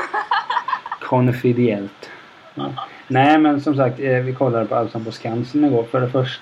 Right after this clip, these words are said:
Speaker 2: för, för det första, vad tyckte du om det?
Speaker 1: Där passar väl ordet cheesy in också lite. Jag älskar ju Petra Marklund. Jag tycker hon är fantastisk.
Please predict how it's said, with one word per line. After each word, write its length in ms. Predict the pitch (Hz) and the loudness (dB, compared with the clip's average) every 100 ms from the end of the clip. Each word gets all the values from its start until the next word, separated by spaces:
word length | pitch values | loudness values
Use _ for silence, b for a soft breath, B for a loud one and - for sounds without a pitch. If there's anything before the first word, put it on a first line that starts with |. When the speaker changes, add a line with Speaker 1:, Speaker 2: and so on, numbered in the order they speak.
| - | -16
Speaker 2:
för, 180 | - 135 131 | -4 -2 -2
för 120 | - 170 | -2 -2
det 120 | 160 | 0
första, 360 | 160 - 127 | 0 -2 -8
vad 220 | 120 131 - | -2 -2 0
tyckte 440 | 180 - - 151 | -4 -4 -6 -4
du 100 | 170 | 0
om 220 | 156 101 | 0 -2
det? 120 | 98 - - - - - - - - _ _ _ _ _ _ _ _ _ _ _ _ _ _ _ _ _ _ | -6 -12 -20 -20 -20 -20 -20 -20 -20 _ _ _ _ _ _ _ _ _ _ _ _ _ _ _ _ _ _
Speaker 1:
Där 140 | 294 262 | -4 -2
passar 380 | 359 - - 262 | -4 -6 -6 -6
väl 360 | 262 262 254 254 - | -2 -2 -2 -4 -6
ordet 340 | 269 240 - | -6 -10 -12
cheesy 580 | - - 214 202 - 262 | -14 -14 -18 -18 -16 -14
in 240 | 214 196 | -12 -10
också 400 | 190 - - 320 | -12 -12 -12 -8
lite. 320 | 330 294 - - - | -4 -6 -4 -6 -6
Jag 340 | - 247 254 - | -4 -2 -2 -2
älskar 340 | 254 - - | -4 -4 -12
ju 80 | 233 | -12
Petra 300 | 247 240 226 | -12 -12 -8
Marklund. 500 | 226 190 - 185 196 202 | -8 -8 -10 -16 -16 -14
Jag 140 | 196 202 | -10 -10
tycker 140 | 214 | -10
hon 140 | 185 - | -14 -14
är 40 | |
fantastisk. 840 | - 175 175 175 - 185 - - | -12 -8 -6 -6 -10 -18 -16 -18